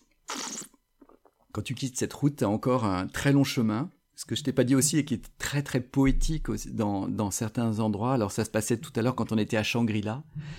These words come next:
c'est que comme ils récoltent les feuilles de tous les fermiers environnants, C'est assez émouvant de voir des gens qui arrivent en tirant un cheval. Et il m'est arrivé de suivre certains de ces fermiers qui arrivaient et qui partaient à quatre heures du matin d'un village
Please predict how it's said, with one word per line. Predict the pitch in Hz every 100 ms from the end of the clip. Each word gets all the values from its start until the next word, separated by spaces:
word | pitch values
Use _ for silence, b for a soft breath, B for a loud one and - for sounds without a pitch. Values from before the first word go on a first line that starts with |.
| B B
c'est | - 123
que | 135
comme | 180 175
ils |
récoltent | 131 120 139 143
les | 120 110
feuilles | - 135
de | 110
tous | 104 143
les | 131
fermiers | - 117 120 117
environnants, | 110 107 101 104 101 110 131 B B B
C'est | - - 110
assez | 110 -
émouvant | 147 143 123 131 139
de | 110
voir | 113 113
des | 107 104
gens | 104 127
qui | 127 104
arrivent | 101 127 120
en | 95
tirant | - 127 127
un | 110
cheval. | - 107 101 127 117 b
Et | - 104
il | 104
m'est | 113 123
arrivé | 120 117 117 117
de |
suivre | 98 - 139 151 104 98 98
certains | - 117 - 123
de | 117
ces | 101 113
fermiers | - 107 117 127
qui | -
arrivaient | 101 95 104 107 135
et | 127
qui | -
partaient | 120 - -
à | 127
quatre | 101 123 -
heures | 131
du | 113
matin | 113 110 131 127
d'un | 104
village | 92 107 117 143 110